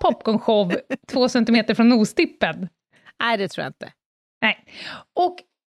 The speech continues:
Speaker 1: i det här då, då, marijuana, då kan man uppnå då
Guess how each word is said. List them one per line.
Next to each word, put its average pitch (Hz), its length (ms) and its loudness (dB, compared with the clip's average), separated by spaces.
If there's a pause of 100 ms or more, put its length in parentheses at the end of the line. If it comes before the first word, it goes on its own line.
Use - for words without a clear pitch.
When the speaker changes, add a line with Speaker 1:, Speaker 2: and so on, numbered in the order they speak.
(160)
Speaker 1:
i 392 180 0
det 370 80 0
här 311 240 0
då, 269 120 0
då, 247 80 0
marijuana, 247 600 0
då 240 140 -4
kan 262 160 -2
man 254 180 0
uppnå 233 360 -4
då 202 100 0